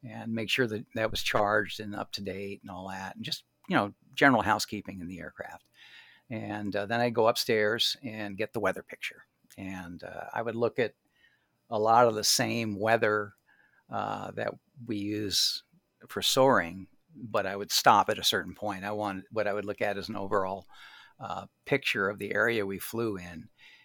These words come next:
And there's a, a website called the hems Tool,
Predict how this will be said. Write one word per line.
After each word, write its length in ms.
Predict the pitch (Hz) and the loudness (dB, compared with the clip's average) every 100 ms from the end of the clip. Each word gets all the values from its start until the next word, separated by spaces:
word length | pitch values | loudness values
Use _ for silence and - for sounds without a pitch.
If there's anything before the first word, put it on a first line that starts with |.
| _ | _
And 240 | 135 107 95 | -12 -10 -6
there's 280 | 95 92 92 | -4 -4 -6
a, 220 | 92 90 _ _ 101 | -8 -12 _ _ -10
a 40 | |
website 500 | 98 110 - 113 101 | -4 -2 0 0 -2
called 220 | - 98 | 0 -2
the 80 | 98 | 0
hems 260 | 101 104 - | -6 -4 -6
Tool, 260 | - - | -8 -14